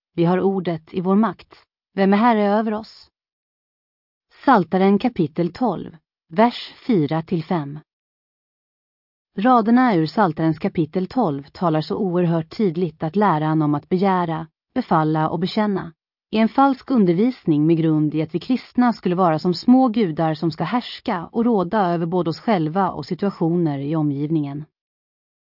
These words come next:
Att vi med vad vi säger, som om det vore magi, kan förändra omständigheter i positiv och negativ riktning.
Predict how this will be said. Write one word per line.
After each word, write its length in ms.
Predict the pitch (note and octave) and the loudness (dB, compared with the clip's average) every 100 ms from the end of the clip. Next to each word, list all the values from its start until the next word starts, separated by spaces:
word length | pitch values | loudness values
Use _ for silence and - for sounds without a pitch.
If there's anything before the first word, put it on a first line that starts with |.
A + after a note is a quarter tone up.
| _ - | _ -2
Att 220 | C#4 - | -2 0
vi 200 | A3 B3+ | 4 6
med 220 | F#3 E3 | 6 6
vad 120 | E3+ | 4
vi 80 | A3+ | 0
säger, 600 | - - C#4 F#3 D#3 D#3+ _ _ | 0 0 0 0 -6 -12 _ _
som 300 | - F#3 D#3+ | -4 2 4
om 100 | D#3 | 4
det 80 | D#3+ | 4
vore 260 | G#3 E3+ E3 | 4 4 4
magi, 500 | F#3 A#3 F#3 - - _ _ _ | 2 0 -4 -6 -20 _ _ _
kan 160 | A#3+ A#3+ | -2 2
förändra 440 | A#3+ E3+ E3+ F3 | 4 4 4 4
omständigheter 1040 | A3+ F3+ - D#3+ D3+ E3+ G3+ - D#3 D3 G3+ | 2 0 0 0 2 0 -2 -2 -4 -4 -6
i 60 | |
positiv 720 | - B3+ - - D#3 D3 D3 - | -4 -4 -4 -6 -4 -4 -6 -2
och 140 | B3+ | 2
negativ 540 | E3+ D#3+ E3+ - C#3 | 2 2 -4 -6 -6
riktning. 560 | C#3+ D#3+ - F3+ D3+ | -6 -10 -4 -4 -4